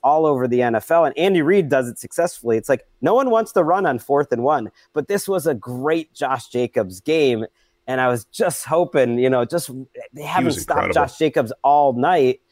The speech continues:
Speaker 1: Hand the ball off to Josh Jacobs, get the first down, and then on your way, you still have about forty seconds to go.
Speaker 2: They did have enough time to run the ball, and, and I, I really think every team,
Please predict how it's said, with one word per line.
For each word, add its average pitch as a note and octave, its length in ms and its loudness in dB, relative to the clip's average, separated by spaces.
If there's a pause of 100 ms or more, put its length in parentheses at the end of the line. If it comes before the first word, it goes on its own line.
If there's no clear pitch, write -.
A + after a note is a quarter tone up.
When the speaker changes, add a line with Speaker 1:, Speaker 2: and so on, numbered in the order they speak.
(140)
Speaker 1:
Hand E3+ 240 0
the D3+ 60 2
ball C#3 180 2
off C3+ 180 2
to A2+ 80 -8
Josh A#2+ 280 2
Jacobs, A#2 260 -4
get C#3+ 200 -4
the C3 60 -2
first - 360 -6
down, A#2 260 -4
and A2 220 -2
then A2 400 -2
on A2+ 220 -2
your G#2 120 -2
way, A2 220 0
you F#2+ 120 -6
still G#2+ 220 -4
have F#2 140 0
about F#2 260 -6
forty F#2 280 -6
seconds F2+ 380 -14
to F#2+ 100 -12
go. F2 260 -8 (560)
Speaker 2:
They C3+ 140 0
did E3+ 160 0
have F#3 160 0
enough D3+ 180 0
time G2+ 380 0
to B2+ 140 -2
run A2 200 2
the G2+ 60 0
ball, F2+ 340 2
and, A2+ 180 2
and C#3 140 0
I, D#3 140 0 (100)
I D#3 40 0
really G#3 300 4
think F#3 220 -2
every C#3+ 300 0
team, A#2+ 560 -2